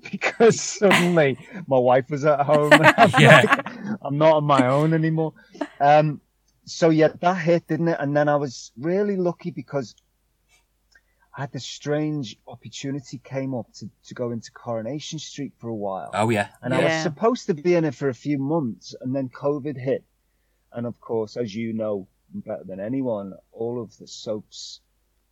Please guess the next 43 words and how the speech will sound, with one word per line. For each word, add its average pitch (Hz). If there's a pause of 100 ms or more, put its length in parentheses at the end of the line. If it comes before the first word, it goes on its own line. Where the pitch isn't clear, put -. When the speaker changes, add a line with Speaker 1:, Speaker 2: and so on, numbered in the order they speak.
Speaker 1:
kind 113
of 92
started -
using 110
less 110
of 117
their 101
cast -
members 117
Speaker 2:
Yeah. 90
Speaker 1:
and, 180
Speaker 3:
Mm. 170
Speaker 1:
and 147
all 214
the 202
storylines 170
changed. 202
So 170
sadly, 196
I 175
was 147
kind 143
of, 135
it 139
didn't 160 (160)
happen. 151 (100)
Um, 120
I 131
was 123
in 175
it -
for 123
a 117
while, 117
but 110
not 120
as -
long 120
as 101
I -
wanted 107
to -
be. 107